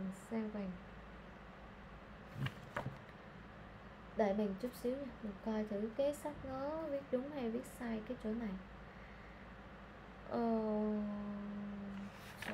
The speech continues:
mix, mix thì đúng không? Ờ, câu liên quan là by the age of fifty. By the age of fifty, mình thấy là has been to paint,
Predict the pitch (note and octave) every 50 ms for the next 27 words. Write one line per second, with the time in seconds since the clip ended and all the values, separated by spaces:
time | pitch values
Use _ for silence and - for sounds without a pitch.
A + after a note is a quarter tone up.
0 | G3+ G3+ A3+ C4 D4 D#4 - - - - - - - - - - B3 C4+ D4 C#4+
1 | - - - - - A#3+ G#3 G3 G3 F#3+ G#3 A3 B3+ C#4 C4+ B3 A#3 - - -
2 | - - - - - - - - - - - - - - - - - - - -
3 | - - - - - - - - - - - - - - - - - - - -
4 | - - - - - - A#3 A#3+ A3+ A3 G#3 G3+ F#3+ F#3+ G3 G3+ - - B3+ B3
5 | B3 B3 B3 B3 B3 B3+ A#3+ A#3+ A#3+ B3 A#3 A#3 A#3 A#3 A#3 A#3 A3+ A3 G#3 G3+
6 | G3 F#3+ F#3+ F#3 F#3 F#3 F#3 - - - - - - - - - - - - -
7 | - - - - - - - - - B3 B3 B3 A#3 A#3 A#3+ G#3+ - - G#3+ A#3+
8 | B3+ C4+ - - - - A3 G#3 G#3+ - D#4 D#4 - - - - A#3+ G#3 F#3+ F#3+
9 | F#3+ - - - - - - - - - - - - - - - - - - -
10 | - A#3 A#3+ A#3 A#3 A#3 A#3 A3+ A#3 A3+ A3 G#3+ G#3+ G3+ - - A3+ A#3 B3+ D4
11 | D#4+ F4+ F4+ - - - - G3+ G3 G3+ - - - D#4+ E4 E4 - - - A#3+
12 | A3 G#3+ G#3 G#3 G3 G#3 G#3+ - B3 B3+ C#4 E4 D#4+ C4+ A#3 G#3 A3 - A3+ G#3+
13 | A3 - - - - - A#3 A#3+ B3 B3 A#3+ - - A#3+ A3+ G#3+ G#3+ G#3+ - -
14 | - - - - - B3 A#3+ A#3 A#3 A#3+ A#3+